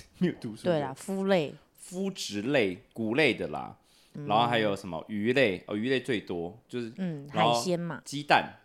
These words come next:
Speaker 1: 蛋类。
Speaker 2: 可是鸡蛋我比较不知道为什么，但是因为我却最近因为有一些朋友因为鸡蛋而严重的住院。
Speaker 1: 我有时候最近因为真的很缺蛋，真的找不到蛋可以吃。
Speaker 2: 不是啦，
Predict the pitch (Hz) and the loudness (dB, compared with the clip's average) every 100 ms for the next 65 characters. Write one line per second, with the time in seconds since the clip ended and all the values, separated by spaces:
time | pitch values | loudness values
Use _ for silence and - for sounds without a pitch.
0 | _ _ _ _ _ 120 98 104 87 71 | _ _ _ _ _ -2 0 -2 -2 -4
1 | - _ _ - 339 - 349 359 403 277 | -16 _ _ 2 2 2 -2 2 4 6
2 | 190 147 165 262 311 254 - _ _ - | 4 4 2 4 4 0 -6 _ _ -10
3 | _ - 320 262 254 285 262 269 175 170 | _ -4 -2 -2 2 4 8 6 6 2
4 | 285 311 302 302 214 165 - - - 330 | 2 2 2 4 4 4 0 -4 4 6
5 | 247 - 285 247 262 247 254 208 160 127 | 6 6 6 6 4 6 6 8 6 4
6 | 120 - - 240 277 - 180 190 180 220 | 0 -4 -2 4 4 4 4 4 4 4
7 | - - 190 196 175 - 143 131 147 - | 2 -4 0 2 2 0 -4 -4 -8 -14
8 | _ _ _ 160 160 170 208 170 147 131 | _ _ _ 0 0 2 2 2 0 0
9 | - - 151 135 143 147 143 - 120 147 | -2 0 0 4 2 2 -8 -6 0 2
10 | 139 151 147 175 147 156 143 139 - 131 | 4 4 4 4 4 2 -2 -2 0 0
11 | 98 - 104 101 117 95 131 151 - 123 | 0 0 2 4 4 4 2 0 4 8
12 | - 196 165 - 196 143 - - 427 370 | 10 10 10 8 6 8 10 10 10 10
13 | 277 277 302 339 254 202 156 | 10 12 12 12 12 10 4